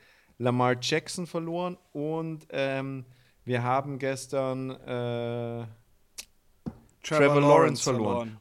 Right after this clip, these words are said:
Speaker 1: Und wir haben heute
Speaker 2: Da war's auch wirklich schmerzhaft
Speaker 1: Ja,
Speaker 2: aussah.
Speaker 1: also ich
Speaker 2: Alter
Speaker 1: hab mir alle, ich hab mir alle
Speaker 2: Vater.
Speaker 1: Fouls, also alle Fouls, nein, Fouls, guck. Und da kommen wir schon wieder hin.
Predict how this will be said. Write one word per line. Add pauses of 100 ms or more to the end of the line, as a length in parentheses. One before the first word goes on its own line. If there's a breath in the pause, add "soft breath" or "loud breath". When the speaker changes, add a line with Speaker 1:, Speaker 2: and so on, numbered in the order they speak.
Speaker 1:
Und
wir
haben
heute
Speaker 2:
Da
war's
auch
wirklich
schmerzhaft
Speaker 1:
Ja,
Speaker 2:
aussah.
Speaker 1:
also
ich
Speaker 2:
Alter
Speaker 1:
hab
mir
alle,
ich
hab
mir
alle
Speaker 2:
Vater.
Speaker 1:
Fouls,
also
alle
Fouls,
nein,
Fouls,
guck. (220 soft breath)
Und
da
kommen
wir
schon
wieder
hin.